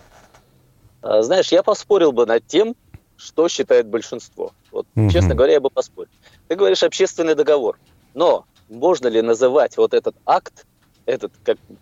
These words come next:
Speaker 1: в кавычках, общественный
Speaker 2: Но он не писанный.
Speaker 1: акт,
Speaker 2: Мгм.
Speaker 1: заключённый под дулом пистолета, когда одна сторона держит под дулом пистолета другую сторону, вообще договором,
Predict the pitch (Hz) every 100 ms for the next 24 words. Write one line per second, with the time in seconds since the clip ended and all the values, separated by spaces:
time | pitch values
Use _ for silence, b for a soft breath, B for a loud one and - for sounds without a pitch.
0 | _ - 123 120 - - - - 135 -
1 | - 156 190 196 190 - 101 160 95 80
2 | 87 _ 98 87 117 165 _ _ _ _
3 | - - _ - - - 160 - 220 -
4 | 240 196 131 92 - _ _ _ _ _
5 | _ _ - 165 127 226 180 139 127 135
6 | - 143 151 339 - 123 _ _ _ _
7 | - 135 156 147 151 170 165 - 143 131
8 | 127 98 _ _ 123 175 143 - 139 147
9 | 156 131 - 143 143 123 135 165 214 -
10 | 147 117 113 131 - 190 - 131 143 135
11 | 120 90